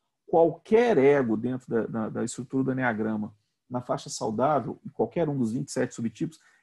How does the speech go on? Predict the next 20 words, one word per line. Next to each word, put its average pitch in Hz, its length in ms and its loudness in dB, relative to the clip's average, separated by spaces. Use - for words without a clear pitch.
é 151 80 2
sensacional 185 1600 -2
de 139 80 -8
conviver 117 420 -4
com 113 160 -8
eles. - 260 -12
E 160 80 -2
qualquer 208 560 4
um 208 100 4
dos 170 200 4
vinte 156 160 -2
e - 60 -6
sete - 540 0
lá 175 360 4
nas 175 200 -2
faixas 139 380 0
não 127 140 -6
saudáveis 135 520 -4
são 151 220 -8
insuportáveis. 226 1080 -6